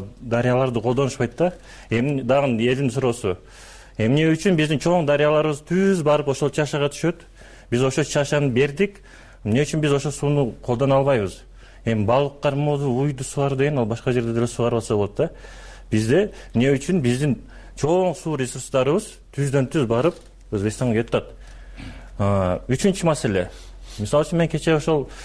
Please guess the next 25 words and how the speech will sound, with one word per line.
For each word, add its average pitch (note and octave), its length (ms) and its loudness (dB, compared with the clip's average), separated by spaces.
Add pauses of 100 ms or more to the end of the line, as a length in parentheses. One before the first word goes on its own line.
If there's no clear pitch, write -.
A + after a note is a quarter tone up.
(280)
а, G#2+ 320 4
президенттин C#3+ 560 -2
сүйлөгөнүн, C#3+ 720 2
анан A2+ 680 -2
Чекташевдин C3 540 -2
сүйлөгөнүн B2+ 460 2
көрдүм. D3 300 0 (560)
Бирок C3 360 -2 (800)
бул B2+ 260 0
маселеде C3+ 720 2 (440)
мындай A2+ 300 2 (380)
элдин C3 260 0
тагдыры C3 400 0
жөнүндө A#2+ 300 2
кетип G2+ 180 -4
атат - 240 -12
да, D#3 140 4
жанагы G#2+ 380 2 (580)
эми G#2+ 320 4
өзгөнтөр C3+ 720 2
тиги B2 260 2 (600)
башка A#2+ 380 0
мамлекеттин B2 680 0
кызыкчылыгы C3 560 2
үчүн, F#3 260 0